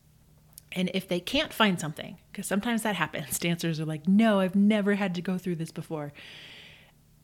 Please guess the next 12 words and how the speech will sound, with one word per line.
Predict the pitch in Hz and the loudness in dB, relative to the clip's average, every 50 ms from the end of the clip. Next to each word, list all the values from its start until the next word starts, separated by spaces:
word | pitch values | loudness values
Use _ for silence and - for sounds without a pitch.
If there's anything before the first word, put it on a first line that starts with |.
| _ - | _ -8
Sometimes | - - 233 240 254 262 262 247 233 214 | -4 -2 0 0 0 0 2 2 2 2
I | - 202 202 | 2 0 2
will | 196 202 196 196 196 196 185 - - - - - - - | 2 2 2 2 2 0 0 -2 -6 -12 -20 -8 -4 -2
ask | 185 180 165 - | -2 0 -2 -2
them | - 185 175 175 | -2 -2 -2 -2
to, | 170 175 | -4 -4
like, | 160 156 - - - | -6 -6 -6 -8 -6
"Okay, | 202 - - 180 170 165 175 175 | -6 -4 -2 0 0 0 0 -2
think | 170 - 185 185 | -2 -2 -2 0
about | 185 175 160 160 156 - - | 0 0 -2 -2 -2 -4 -6
a | - 170 | -8 -8
friend, | - - - 170 156 - - - - | -8 -6 -4 -4 -4 -4 -8 -10 -14